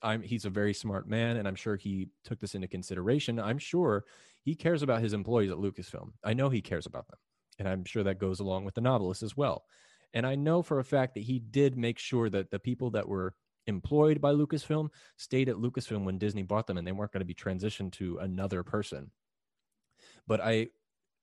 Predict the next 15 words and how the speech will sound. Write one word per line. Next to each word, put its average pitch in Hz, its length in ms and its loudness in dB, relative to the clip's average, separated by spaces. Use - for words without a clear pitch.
do 143 240 4
also 120 300 0
believe 110 420 2
George 123 280 0
Lucas 117 280 0
has 107 400 2
a 101 220 0
trustworthy 117 720 2
team 107 320 2
of 92 200 -4
lawyers 101 500 0
that 95 280 0
looked 104 360 0
through 107 380 2
the 98 440 -2